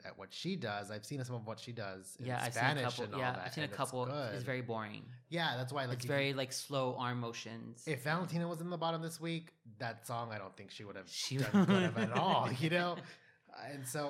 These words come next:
Speaker 1: hopefully she'll be like Alaska, where the fashion and the, the act will carry and she won't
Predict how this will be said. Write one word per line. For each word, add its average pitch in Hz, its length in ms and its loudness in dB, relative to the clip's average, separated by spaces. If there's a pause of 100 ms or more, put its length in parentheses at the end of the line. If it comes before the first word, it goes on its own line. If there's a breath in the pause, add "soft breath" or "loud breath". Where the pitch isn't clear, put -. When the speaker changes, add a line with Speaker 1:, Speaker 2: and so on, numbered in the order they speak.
Speaker 1:
hopefully 170 360 0
she'll 147 220 -2
be 135 140 2
like 123 180 2
Alaska, 104 500 0
where 98 220 -8 (100)
the 107 60 -10
fashion 101 520 -6
and 95 140 -12
the, 95 80 -8 (140)
the 98 100 -12 (100)
act 101 240 -8
will 101 80 -14
carry 95 440 -12
and 90 100 -18
she - 100 -14
won't 92 140 -14